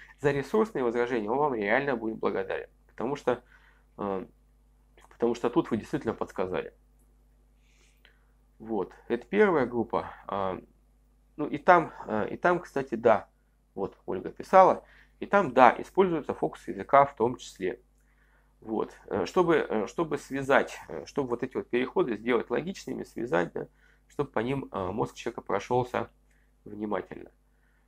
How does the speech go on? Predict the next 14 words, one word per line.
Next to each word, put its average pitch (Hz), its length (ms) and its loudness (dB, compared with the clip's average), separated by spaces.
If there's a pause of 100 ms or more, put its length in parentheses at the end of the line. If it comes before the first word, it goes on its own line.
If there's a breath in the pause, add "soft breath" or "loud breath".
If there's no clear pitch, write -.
(160)
А 104 140 4
вторая 185 340 0
группа 180 260 -10
возражений — 143 580 -2
это, 135 460 0
ну, 151 140 -4
вот, 147 180 -4
собственно, - 340 -10
те 135 120 -8
самые, 147 640 0
а, 101 260 -2
те 123 140 -12
самые, 147 360 -4
наверное, 113 560 -2